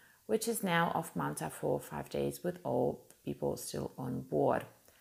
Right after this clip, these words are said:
Libya. At least three hundred and twenty-three people have been intercepted and returned to Libya by the so-called Libyan Coast Guard. No change in Libya's war, but it is thought that Egypt deployed Russian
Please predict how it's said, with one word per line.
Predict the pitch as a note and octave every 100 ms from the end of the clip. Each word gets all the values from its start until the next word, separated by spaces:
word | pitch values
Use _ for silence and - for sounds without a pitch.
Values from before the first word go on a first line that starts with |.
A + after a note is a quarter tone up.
| _ _ _ _ _ -
Libya. | C#3 D3+ C3+ B2+ A2+ - - _ _
At | E3 E3
least | F3 F3+
three | G3
hundred | F#3 F3+ F3
and | E3+
twenty-three | - E3 F3+ F3+ A3+
people | A#3 G#3+ G3+
have | E3+ F3
been | - E3
intercepted | E3+ F3 E3 E3 - F#3+ - G3+ G3
and | E3+ D#3+
returned | E3+ - D3+ D3 D3
to |
Libya | D3+ C#3 C#3+ C#3 C3+
by | C#3
the | B2+
so-called | B2+ D3 C#3+ C#3 C3
Libyan | C3 C3 B2+
Coast | - C#3 C#3 -
Guard. | - - - - - - _ _ _ _ -
No | D#3+ G#3
change | A3+ G3 E3+ F3+
in | E3+
Libya's | D#3 D#3+ D#3 -
war, | D3 F3 G#3+ -
but | D#3+ D#3+ -
it |
is | G#3+ A3 - - - -
thought | - D#4+ -
that | D3 C3+ C3+ -
Egypt | F#3 G#3 G#3+ A3 G#3+
deployed | B3 - F#3 E3+ - D#3
Russian | D3 D3 E3+ D#3